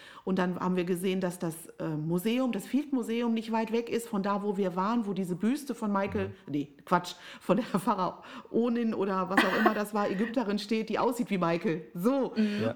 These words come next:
Speaker 1: Und die wollten wir immer mal sehen, weil das so faszinierend immer auf Fotos aussah.
Speaker 3: Und das hatten
Speaker 1: Und
Speaker 3: wir uns nur für Montag vorgenommen, ne?
Speaker 1: Richtig.
Speaker 3: Weil für Samstag wollten wir eigentlich nur die Boden uns angucken, die Stadt, ein bisschen am Pier da,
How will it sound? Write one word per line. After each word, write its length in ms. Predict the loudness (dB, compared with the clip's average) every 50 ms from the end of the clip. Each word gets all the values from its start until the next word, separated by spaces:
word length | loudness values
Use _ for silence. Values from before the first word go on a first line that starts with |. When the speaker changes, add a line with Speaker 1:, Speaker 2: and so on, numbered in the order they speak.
| -2
Speaker 1:
Und 140 | 0 0 0 0
die 80 | 0
wollten 260 | 0 0 -2 0 -2 -2
wir 60 | 0
immer 200 | 2 2 2 2
mal 220 | 2 2 0 0 0
sehen, 280 | 0 0 0 0 0 0
weil 100 | 0 0
das 120 | -2 -2 -4 -8 -12 -6
so 160 | -4 -4 -2
faszinierend 560 | -2 -2 -2 0 0 0 2 2 2 0 0
immer 180 | 0 -2 -2 -2
auf 120 | -2 -2
Fotos 340 | 0 0 0 0 -2 -4 -4
aussah. 580 | -2 0 0 0 0 -2 -2 0 0 0 -2 0 2
Speaker 3:
Und 140 | 4 4 4
das 160 | 2 2 2 0
hatten 160 | 2 2 2 2
Speaker 1:
Und 20 |
Speaker 3:
wir 100 | 2 2
uns 140 | 2 2 2
nur 120 | 2 2
für 140 | 2 0 -4
Montag 480 | -2 0 0 0 2 2 0 0 0 -2
vorgenommen, 540 | -2 -2 -2 -2 -4 -6 -6 -6 -4 -2
ne? 180 | 0 2 4 4
Speaker 1:
Richtig. 100 | 6 6
Speaker 3:
Weil 260 | 6 4 4 4 2 0
für 200 | -2 -6 -6 2
Samstag 540 | 4 4 4 4 4 2 2 2 2 2
wollten 220 | 2 2 2 2 0
wir 80 | 0
eigentlich 260 | 0 -2 -2 -4 -2 0
nur 200 | 2 2 2 2
die 80 | 0 -4
Boden 260 | -2 0 2 2 2
uns 140 | 2 2 2
angucken, 380 | 0 0 -2 -2 -2 -2 -2 -2
die 80 | -2
Stadt, 280 | -2 2 2 2 2 2 -2
ein 60 | -6 -6
bisschen 260 | -4 -2 -2 -2 0
am 140 | -2 -4 -4
Pier 380 | 0 2 2 4 4 2 0
da, 400 | 0 0 2 2 2 2 0 -2